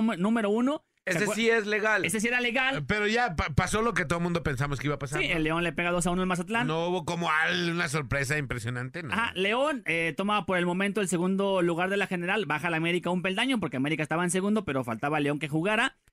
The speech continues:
Speaker 1: Eh, Monterrey sigue como líder. Este partido fue pendiente, pues, ¿se acuerdan de la bronca que hubo allá en Maz-, en, en Culiacán? Todo
Speaker 3: Sí.
Speaker 1: el disturbio que hubo ahí, eh, de violencia, pues bueno.
Speaker 3: Al,
Speaker 2: Ese fin
Speaker 3: al
Speaker 2: de
Speaker 3: inicio,
Speaker 2: semana.
Speaker 3: al inicio de
Speaker 1: Por
Speaker 3: la
Speaker 1: eso
Speaker 3: jornada.
Speaker 1: se,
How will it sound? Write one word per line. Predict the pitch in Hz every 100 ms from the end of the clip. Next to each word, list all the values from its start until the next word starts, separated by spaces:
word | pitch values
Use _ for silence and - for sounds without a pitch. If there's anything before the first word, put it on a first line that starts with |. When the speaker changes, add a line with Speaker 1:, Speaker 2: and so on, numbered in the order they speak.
| -
Speaker 1:
Eh, | 127 139
Monterrey | 151 135 143 165
sigue | 160 175
como | 147 165 175
líder. | 240 247 175
Este | 170 180
partido | 160 196
fue | 185
pendiente, | 196 196 208 208
pues, | 185 165
¿se |
acuerdan | 147 180 202
de |
la | 185
bronca | 156 185 175
que |
hubo | 185 190
allá | 185
en | 190
Maz-, | 180 160 151
en, | 147 147
en | 143 127
Culiacán? | 151 143 220 220 147 123 113
Todo | 139
Speaker 3:
Sí. | 156
Speaker 1:
el |
disturbio | 156 143 190 190
que | 180 180
hubo | 185
ahí, | 175 180 180 165
eh, | 139 120 117 113
de | 135
violencia, | 165 226 214 240
pues | 147
bueno. | 135 135
Speaker 3:
Al, | 170 180
Speaker 2:
Ese | 175 208
fin | 226
Speaker 3:
al | 226
Speaker 2:
de |
Speaker 3:
inicio, | 220 190
Speaker 2:
semana. | 202 208 214 185
Speaker 3:
al | - 143 156
inicio | 160 139 170
de | 160
Speaker 1:
Por | -
Speaker 3:
la |
Speaker 1:
eso | 220 160
Speaker 3:
jornada. | 165 -
Speaker 1:
se, | 202 151